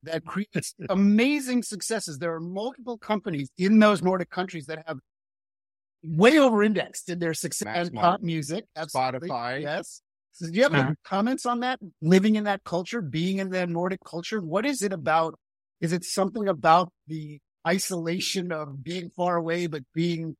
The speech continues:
Speaker 1: connected close with technology? What, there, there's gotta be some reason that this happens.
Speaker 3: Ah, I, I think part of it is, is weather a
Speaker 2: Yes.
Speaker 3: little bit. It's
Speaker 2: You're
Speaker 3: not
Speaker 2: indoors.
Speaker 3: really, yeah, it's not so easy to be outside.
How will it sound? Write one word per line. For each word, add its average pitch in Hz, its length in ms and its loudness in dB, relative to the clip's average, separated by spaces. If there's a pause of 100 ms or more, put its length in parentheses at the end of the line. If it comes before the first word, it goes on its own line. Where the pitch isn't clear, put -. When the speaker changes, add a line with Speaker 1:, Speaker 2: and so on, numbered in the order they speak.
(360)
Speaker 1:
connected 160 520 -2 (100)
close 170 340 -2
with 156 120 -6
technology? 160 680 -2
What, 170 200 -6
there, 170 180 -8
there's 170 180 -10
gotta 226 220 6
be 180 80 -2
some 180 280 -4
reason 160 300 -10
that 139 140 -16
this 131 160 -18
happens. - 480 -14
Speaker 3:
Ah, 160 140 0 (200)
I, 254 220 6 (100)
I 220 100 6
think 269 280 0
part 240 180 10
of 240 100 6
it 226 160 4 (100)
is, 190 280 -2
is 185 240 -6
weather 165 380 4
a - 20 6
Speaker 2:
Yes. 175 80 6
Speaker 3:
little 175 180 2
bit. 170 160 2 (220)
It's - 400 2
Speaker 2:
You're 170 160 10
Speaker 3:
not - 40 6
Speaker 2:
indoors. 147 260 6 (240)
Speaker 3:
really, 131 100 4 (640)
yeah, 185 300 6
it's 175 240 -2
not 208 220 -4
so 202 280 2
easy 196 280 -4
to 185 100 -8
be 175 120 0
outside. 170 520 2